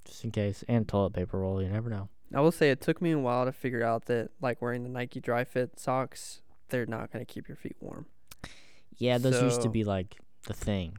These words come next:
Speaker 1: You know,
Speaker 2: Yeah.
Speaker 1: you got the Nike socks, you know.
Speaker 2: But
Speaker 1: you
Speaker 2: they're
Speaker 1: could,
Speaker 2: meant to breathe.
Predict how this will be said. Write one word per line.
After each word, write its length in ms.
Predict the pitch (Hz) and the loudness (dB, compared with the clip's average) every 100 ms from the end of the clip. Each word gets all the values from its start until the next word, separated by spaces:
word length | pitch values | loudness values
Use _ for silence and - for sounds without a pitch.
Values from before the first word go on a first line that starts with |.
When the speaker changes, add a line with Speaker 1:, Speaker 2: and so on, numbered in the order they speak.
| - | -12
Speaker 1:
You 80 | - | -6
know, 80 | 92 | 0
Speaker 2:
Yeah. 120 | - | 0
Speaker 1:
you 40 | 90 | 2
got 180 | 98 98 | 0 0
the 60 | |
Nike 260 | 90 92 101 | -2 -4 -6
socks, 420 | - 98 92 - | -4 -2 -4 -6
you 60 | 76 | -8
know. 260 | 85 92 - | -6 -8 -6
Speaker 2:
But 80 | 110 | 0
Speaker 1:
you 40 | |
Speaker 2:
they're 80 | 131 | 2
Speaker 1:
could, 100 | 127 | 2
Speaker 2:
meant 220 | 127 131 - | 0 -2 -4
to 100 | 123 | -6
breathe. 380 | 127 123 117 | -2 -2 -4